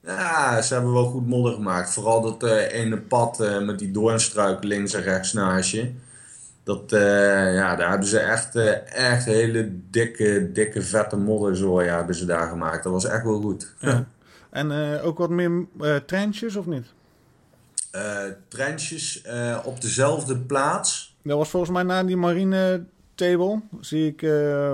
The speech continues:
Speaker 2: wet feet en dan nummer twaalf is trenches.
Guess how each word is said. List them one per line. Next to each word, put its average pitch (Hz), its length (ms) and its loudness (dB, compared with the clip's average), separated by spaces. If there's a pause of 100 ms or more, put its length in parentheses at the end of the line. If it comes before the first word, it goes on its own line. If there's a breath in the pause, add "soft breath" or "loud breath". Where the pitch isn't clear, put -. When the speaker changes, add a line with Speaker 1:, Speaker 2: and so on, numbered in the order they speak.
(140)
Speaker 2:
wet 151 220 2
feet 196 340 -2
en 147 140 -4
dan 151 800 -2
nummer 143 200 -2
twaalf 165 340 0
is 147 160 -6
trenches. 120 680 -6